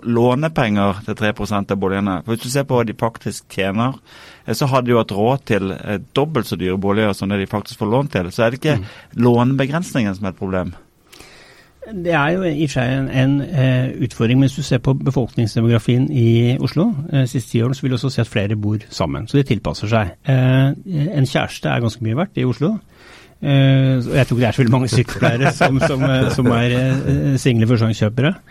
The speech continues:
Speaker 2: Eh, litt sånn flåsete sagt, men likevel, eh, man tilpasser seg. Eh, eh, ja, det er en utfordring selvfølgelig at man ikke får låne mer enn fem ganger inntekt når, eh, når prisene har steget i, i takt med, med fallende renter og høyere inntekter.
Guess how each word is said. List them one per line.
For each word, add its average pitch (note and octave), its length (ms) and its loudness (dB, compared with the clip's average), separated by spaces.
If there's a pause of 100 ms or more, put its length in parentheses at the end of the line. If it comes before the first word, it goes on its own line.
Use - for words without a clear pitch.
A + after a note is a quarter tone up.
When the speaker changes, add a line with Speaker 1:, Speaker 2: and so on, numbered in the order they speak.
(580)
Speaker 2:
Eh, B2+ 480 4
litt B2+ 240 4
sånn B2 240 4 (100)
flåsete A#2+ 300 2
sagt, F3+ 180 0
men D3 140 2
likevel, C3+ 380 0
eh, C#3+ 320 0
man B2+ 180 2
tilpasser F#2 400 -2
seg. A2 320 0
Eh, B2+ 540 4 (800)
eh, D#3+ 220 0 (100)
ja, E3+ 300 2
det A#2+ 100 0
er A#2+ 220 2
en B2 100 4
utfordring G#2+ 320 -2
selvfølgelig A#2+ 460 2
at - 200 -8
man A#2+ 200 2
ikke A2 180 -2
får B2 140 2
låne A2 180 0
mer G#2 160 2
enn G#2+ 100 0
fem A2 140 0
ganger A2+ 240 0
inntekt D3+ 320 -4
når, B2 240 2
eh, B2 180 2
når B2 200 2
prisene A2 640 0
har B2 80 2
steget G2+ 500 -2
i, A#2 220 0
i G#2+ 40 -4
takt - 300 -6
med, A2+ 340 0
med G#2+ 260 0
fallende A2 340 0
renter A2+ 400 2
og A2 240 0
høyere A2 240 2
inntekter. D#3+ 480 -2